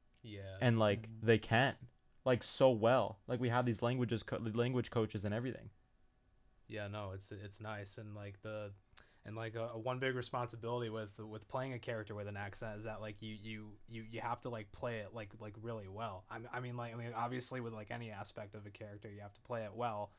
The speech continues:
Speaker 1: But, I mean, accents are just, like, you, you have to get 'em right in order to be convincing.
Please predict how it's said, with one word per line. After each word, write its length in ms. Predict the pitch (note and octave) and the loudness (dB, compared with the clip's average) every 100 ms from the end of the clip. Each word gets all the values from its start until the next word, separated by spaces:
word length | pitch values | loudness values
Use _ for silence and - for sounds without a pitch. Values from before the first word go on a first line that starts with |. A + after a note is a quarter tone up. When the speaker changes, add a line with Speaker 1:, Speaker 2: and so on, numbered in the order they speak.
| - - | -20 -20
Speaker 1:
But, 220 | A#2 A2+ G#2+ | -6 -4 -4
I 40 | |
mean, 180 | A#2 A2+ | -4 -2
accents 480 | A2+ A#2 - C3 B2 | -2 -2 0 -2 -2
are 80 | A2+ | -4
just, 280 | A2+ - A#2+ | -4 -4 -4
like, 260 | G#2+ G2+ | -6 -6
you, 140 | A#2+ A2 | -10 -8
you 100 | A#2 | 0
have 180 | A#2+ C3 | 2 0
to 60 | B2+ | 0
get 140 | A#2+ | 0
'em 120 | A2 F#2+ | 0 -4
right 340 | G#2+ G#2 G2 - _ _ - | -4 -4 -8 -14 _ _ -12
in 100 | B2 | -4
order 240 | B2 A#2 A#2 | 0 0 0
to 40 | |
be 140 | A2+ A2 | -4 -6
convincing. 680 | G#2 G2+ A2 G#2+ F#2 F#2 | -6 -6 -6 -6 -8 -8